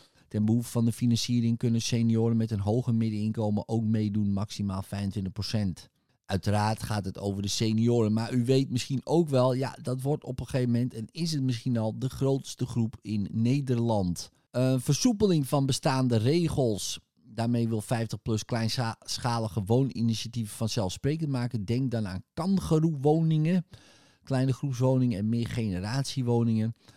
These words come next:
Met de genoemde hervorming van belastingen, sociale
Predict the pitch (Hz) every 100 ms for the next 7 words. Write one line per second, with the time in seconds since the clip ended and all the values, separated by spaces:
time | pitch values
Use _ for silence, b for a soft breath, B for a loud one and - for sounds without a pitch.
0 | b b 107 101 104 110 110 113 101 95
1 | - 110 110 104 95 - 101 92 98 113
2 | - 113 101 95 - _ b b b _
3 | - 101 - - 113 113 110 104